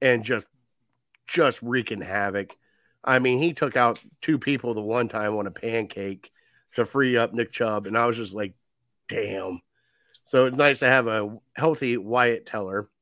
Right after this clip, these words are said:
Uh, I'll flip it around on defense, Bry, because I have a feeling you're gonna get me excited about the other one. Uh, Bry, uh, my defensive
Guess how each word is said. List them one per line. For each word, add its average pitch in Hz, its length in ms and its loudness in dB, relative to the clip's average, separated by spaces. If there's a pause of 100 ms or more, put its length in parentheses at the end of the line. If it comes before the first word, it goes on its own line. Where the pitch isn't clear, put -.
Uh, - 40 -2
I'll 131 260 4
flip 160 200 -4
it 131 60 -6
around 127 320 2
on 110 220 -4
defense, 131 500 -4
Bry, 127 440 2 (400)
because 123 240 -2
I 127 60 4
have 139 100 4
a 110 80 -6
feeling 127 320 -2
you're 131 100 -2
gonna 123 140 -2
get 117 160 -6
me 110 60 -10
excited 104 580 -6
about 101 260 -8
the 104 120 -8
other 104 120 -4
one. 98 300 -8 (1200)
Uh, 156 220 6
Bry, 180 560 4 (160)
uh, 147 360 2
my 156 420 0
defensive 120 800 -4